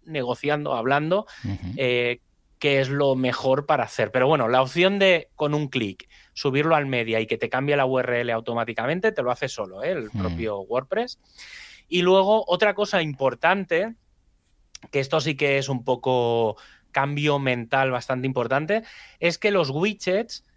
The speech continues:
Speaker 1: se han convertido en partes de plantilla,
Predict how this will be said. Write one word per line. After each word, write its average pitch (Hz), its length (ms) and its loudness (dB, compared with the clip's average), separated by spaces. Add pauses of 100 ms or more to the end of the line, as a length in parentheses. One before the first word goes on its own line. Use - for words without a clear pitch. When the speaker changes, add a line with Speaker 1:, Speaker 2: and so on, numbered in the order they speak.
Speaker 1:
se 151 280 0
han 170 200 0
convertido 175 680 0
en 185 100 -2
partes 160 320 0
de 170 120 0
plantilla, 120 640 -6